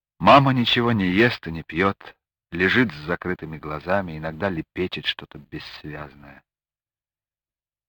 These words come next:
Шура, поглядев на меня как-то странно и холодно, сощуриваясь, как он смотрел на новых людей, оценивая, на что они годятся, говорит: "Отец предлагает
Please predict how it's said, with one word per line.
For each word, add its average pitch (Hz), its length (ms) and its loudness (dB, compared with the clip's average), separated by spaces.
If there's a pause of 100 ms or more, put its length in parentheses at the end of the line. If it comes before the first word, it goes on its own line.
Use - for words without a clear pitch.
(320)
Шура, 156 420 8
поглядев 120 640 0
на 113 60 -2
меня 123 280 2
как-то - 280 -4
странно 117 600 4
и 90 80 -2
холодно, 87 760 0 (600)
сощуриваясь, 117 1000 4
как - 200 -8
он 95 100 -4
смотрел 95 560 -2
на 87 100 -2
новых 92 320 -4
людей, 95 400 -2
оценивая, 110 800 2
на 90 140 0
что - 300 0
они 92 180 -2
годятся, 82 640 -2
говорит: 101 720 -2 (760)
"Отец 123 440 2 (240)
предлагает 95 640 -4